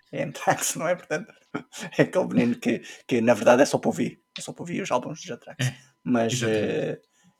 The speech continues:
Speaker 1: eh, pronto, foi, foi, foi um episódio longo, difícil. Eh, difícil, pronto, a-, antes a preparação do episódio, porque a gente teve que escolher muita coisa. Mas, eh, já sabem que nós morremos sempre um bocadinho quando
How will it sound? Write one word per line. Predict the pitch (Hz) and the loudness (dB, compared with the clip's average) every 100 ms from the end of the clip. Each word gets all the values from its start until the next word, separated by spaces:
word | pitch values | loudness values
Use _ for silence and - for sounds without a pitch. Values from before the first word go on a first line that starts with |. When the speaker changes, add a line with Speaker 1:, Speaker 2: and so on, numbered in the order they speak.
| _ _ _ | _ _ _
Speaker 1:
eh, | 175 - | -6 -4
pronto, | - 330 - | -2 -2 -2
foi, | - 330 | 0 4
foi, | 151 127 | 6 4
foi | - 202 180 | 8 10 10
um | 165 151 143 139 | 8 6 6 4
episódio | 139 135 127 123 123 120 117 113 - - _ | 4 4 6 6 4 2 0 -6 -18 -20 _
longo, | 139 147 165 208 240 - _ - | 6 8 8 6 2 -2 _ -2
difícil. | 180 - 147 135 - 190 233 - _ _ _ 269 | 0 4 4 4 2 0 -2 -8 _ _ _ -6
Eh, | - | -4
difícil, | 233 - 285 - 247 | -4 -2 -2 -2 -4
pronto, | - - - - | -2 -4 -4 -8
a-, | 135 123 156 | -6 -2 0
antes | 135 - - | 0 -4 -6
a | |
preparação | - - - 120 | -4 -4 -2 2
do | 120 | 2
episódio, | - - 123 - | 0 -2 0 0
porque | - | -2
a | 151 | -8
gente | 113 | -6
teve | 120 | -6
que | - | -8
escolher | - 123 | -6 -4
muita | 113 117 | -2 -4
coisa. | - 147 170 _ _ - _ _ - | -8 -10 -12 _ _ -20 _ _ -4
Mas, | 170 165 160 143 | 0 2 2 2
eh, | 156 151 147 139 135 123 | 4 4 6 4 4 2
já | 127 | 0
sabem | - 120 | -2 -2
que | - | -2
nós | 117 110 | -4 0
morremos | 120 117 127 117 | 0 4 4 4
sempre | - 120 | 2 0
um | 117 | 0
bocadinho | 120 120 120 | 2 4 4
quando | 120 110 107 | 2 0 -4